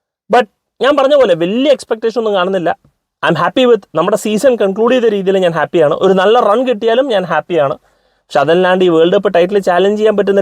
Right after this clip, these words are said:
ടീം ഉണ്ടെന്നൊന്നും എനിക്ക് തോന്നുന്നില്ല, ആയിട്ടുണ്ടെന്ന് എനിക്ക് തോന്നുന്നില്ല. ജെയ്മി കിട്ടൻസ് വന്നാലും ആ ടീം ആയിട്ടുണ്ടാവും എന്ന് എനിക്ക് തോന്നുന്നില്ല. But I am looking forward for this. കാരണം ഇതൊരു കോർ ടീമാണ് അടുത്ത സീസണിലേക്ക്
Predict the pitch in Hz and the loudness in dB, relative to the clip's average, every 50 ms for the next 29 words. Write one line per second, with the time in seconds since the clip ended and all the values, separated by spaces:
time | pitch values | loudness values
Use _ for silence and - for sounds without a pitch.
0 | 185 - 180 185 190 185 185 180 185 180 175 175 170 165 160 175 165 156 151 160 | -2 0 -2 0 0 0 -2 -2 -2 -4 -2 -2 -2 -2 -2 -2 0 0 0 2
1 | 170 175 170 160 139 143 - - 151 165 214 254 262 277 285 254 233 214 185 175 | 2 2 2 2 2 0 0 0 0 2 2 2 2 0 -2 -2 -2 -4 -4 -6
2 | 170 170 175 165 160 165 160 156 151 151 165 170 147 165 180 208 233 262 233 254 | -6 -4 -4 -4 -4 -4 -2 -2 -2 0 -2 -2 0 0 0 2 2 0 0 -2
3 | 214 262 254 240 247 240 220 208 220 240 247 262 277 302 277 - _ _ _ _ | 0 0 0 0 2 0 0 0 0 0 0 2 2 0 0 -4 _ _ _ _
4 | _ _ - - 196 202 202 214 208 202 190 196 190 196 180 180 180 185 170 165 | _ _ -4 -2 -2 0 0 0 0 0 0 0 -2 -2 -2 0 -2 0 -2 -4
5 | 160 175 175 - 175 190 208 208 185 127 113 101 - _ _ _ _ _ _ _ | -4 -6 -4 -2 0 0 2 2 0 0 -2 -4 -8 _ _ _ _ _ _ _
6 | _ _ _ - - 240 247 240 233 220 214 220 - 294 285 269 - 240 226 226 | _ _ _ -4 0 0 2 2 0 0 -2 -2 -2 -2 -2 0 0 2 2 2
7 | 226 202 - 208 190 185 202 196 - 214 202 202 208 214 208 202 196 233 240 226 | 0 0 0 -2 0 0 -2 -2 0 0 0 0 0 -2 -2 -2 -2 -2 -2 -2
8 | - - 233 233 247 254 233 - - - 214 208 202 196 185 170 165 156 160 156 | 0 2 4 6 6 4 2 0 -6 -8 -6 -2 -2 -2 0 0 -2 -2 -4 -4
9 | 180 170 - 170 156 160 151 147 143 139 | -4 -4 -4 -6 -6 -6 -4 -6 -4 -6